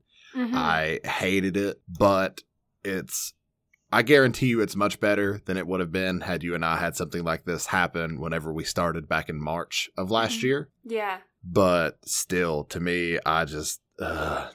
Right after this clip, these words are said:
Speaker 2: welcome back.
Speaker 1: <laughs> Thank
Speaker 2: Let's,
Speaker 1: you.
Speaker 2: <laughs> let's just put it that way. Welcome back.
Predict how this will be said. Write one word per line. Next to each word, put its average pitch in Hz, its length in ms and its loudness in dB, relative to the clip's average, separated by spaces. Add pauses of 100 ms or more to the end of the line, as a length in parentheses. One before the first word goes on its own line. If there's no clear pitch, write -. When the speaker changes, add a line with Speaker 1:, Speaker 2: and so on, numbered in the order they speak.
(140)
Speaker 2:
welcome 143 340 4
back. 71 440 -2
Speaker 1:
<laughs> - 60 -16
Thank - 460 -4
Speaker 2:
Let's, - 180 -2
Speaker 1:
you. - 120 0
Speaker 2:
<laughs> - 40 -12
let's 247 200 8
just 139 160 2
put 156 120 8
it 123 80 4
that 92 180 4
way. 82 180 0
Welcome 98 460 2
back. 73 400 0